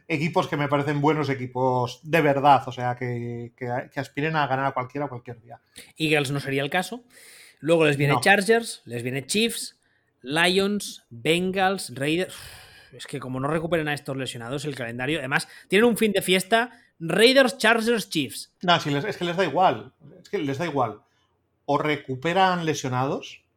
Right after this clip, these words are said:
Speaker 1: pero además bastante. El problema que tiene, que tiene Broncos es que es una partida que ya está, una, pero una plantilla que ya está cogida con alfileres de entrada. Entonces, como es una plantilla ya cogida con alfileres de entrada, agarrada con cinta americana,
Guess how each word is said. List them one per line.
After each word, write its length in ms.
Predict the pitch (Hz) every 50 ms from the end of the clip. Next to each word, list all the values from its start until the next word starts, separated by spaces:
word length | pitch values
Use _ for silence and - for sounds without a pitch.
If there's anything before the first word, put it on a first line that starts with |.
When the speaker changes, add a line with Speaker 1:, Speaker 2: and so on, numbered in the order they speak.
| _ _ _ _ _ _ _ _ _
Speaker 1:
pero 140 | _ 139 135
además 160 | 135 143 143
bastante. 300 | 156 147 - 175 165 190
El 80 | 165 135
problema 260 | 160 160 185 214 214
que 80 | 214 196
tiene, 580 | - 196 190 175 175 170 165 165 156 151 143 -
que 80 | 131 127
tiene 180 | 143 143 147
Broncos 640 | 139 151 160 151 143 127 - 127 151 - - - _ _ _ _ _ _ _ _ _ _
es 120 | 151 135 -
que 60 | 190
es 100 | 139 -
una 100 | 190 185 185
partida 400 | 160 147 139 175 170 175 165 -
que 100 | 147 139
ya 80 | 156 151
está, 200 | - - 202 185
una, 320 | 147 147 151 147 147 131
pero 120 | - 127 127
una 140 | 127 135 127
plantilla 300 | 143 135 123 160 165 165
que 60 | 143
ya 60 | 147
está 160 | 135 - 160 -
cogida 280 | 160 - - 156 160 147
con 120 | 151 139
alfileres 440 | 135 127 131 139 135 147 151 147 127
de 80 | 131 120
entrada. 460 | 117 117 - - 120 110 104 - _ _ _ _ _ _ _ - _ _ _ _ _ _ _ _ _ _ _ _ _ _ _ _ _
Entonces, 180 | _ - 139 -
como 220 | 139 135 147 165
es 60 | 165
una 120 | 220 220 190
plantilla 460 | 190 180 170 165 170 185 165 160 135
ya 180 | 139 160 156
cogida 420 | - 143 - - 151 151 165 151 156
con 420 | 160 147 147 147 143 143 139 131
alfileres 480 | 131 127 123 - 131 139 156 151 135 123
de 60 | 123
entrada, 500 | 117 120 139 156 160 147 135 139 165 - -
agarrada 360 | 131 120 117 120 135 139 139
con 180 | - 147 127 123
cinta 240 | 127 143 139 - 151
americana, 640 | 143 147 139 135 135 - 165 160 151 156 202 -